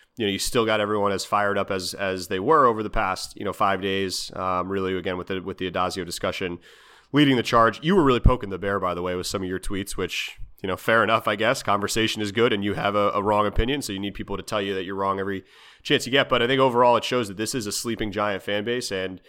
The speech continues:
you know, we want to care. We want to get back into the game, and, and I think that you'll see that once we do get a coach in place who can actually start winning, that, you know, you're gonna see some positive things, and it's going to become a, a, a loud fan base again like it used to be. So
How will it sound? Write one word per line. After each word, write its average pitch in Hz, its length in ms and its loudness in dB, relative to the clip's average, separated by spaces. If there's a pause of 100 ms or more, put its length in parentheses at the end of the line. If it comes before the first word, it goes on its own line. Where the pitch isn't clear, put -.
(200)
you 104 80 -2
know, 90 140 -2
we 131 140 2
want 117 400 0
to 113 200 -4
care. 110 320 -2
We 92 120 -6
want 104 340 0
to 110 80 -10
get 101 160 -2
back 98 240 -2
into 95 160 -10
the 92 100 -12
game, 95 300 -6
and, 90 220 -8
and 92 100 -6
I 92 60 -4
think 104 200 -6
that 101 60 -6
you'll 90 160 -6
see 135 300 -2
that 104 140 0
once 101 200 -4
we 104 60 -10
do 101 140 -6
get 98 100 -2
a 90 60 -4
coach 95 240 -4
in 87 80 -12
place 92 240 -6
who - 60 -14
can 92 80 -6
actually 87 220 -8
start 90 260 -6
winning, 117 340 0 (460)
that, 107 240 2 (280)
you 127 100 -6
know, 104 60 0
you're 107 160 0
gonna 113 220 2
see 117 220 -4
some 98 320 -2
positive 104 500 0
things, 104 260 -2
and 95 60 -6
it's 85 100 -10
going 104 240 -2
to 95 60 -14
become 101 320 -2
a, - 20 2
a, 92 380 0
a 87 80 -2
loud 95 280 -2
fan 98 240 -4
base 92 220 -6
again 92 320 -6
like 90 160 -6
it 82 60 -10
used 87 180 -10
to 85 80 -16
be. 85 140 -10
So 92 240 -2